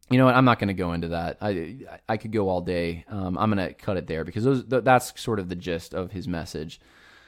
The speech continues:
Uh, but but I'll, I guess I'll leave with this one. Uh, he says,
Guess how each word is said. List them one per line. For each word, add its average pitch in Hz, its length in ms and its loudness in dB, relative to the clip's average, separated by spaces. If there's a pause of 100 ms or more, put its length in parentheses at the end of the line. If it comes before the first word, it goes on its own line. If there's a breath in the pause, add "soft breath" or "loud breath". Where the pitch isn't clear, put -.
(380 soft breath)
Uh, 85 300 -6 (600)
but 113 380 2 (1000 loud breath)
but - 220 -10 (180)
I'll, 110 280 6
I 117 40 4
guess 113 180 -2
I'll 92 100 -2
leave 87 400 -6
with 98 220 -8
this 80 220 -8
one. 67 300 -12
Uh, 101 160 -2
he 117 160 -4
says, 151 320 -2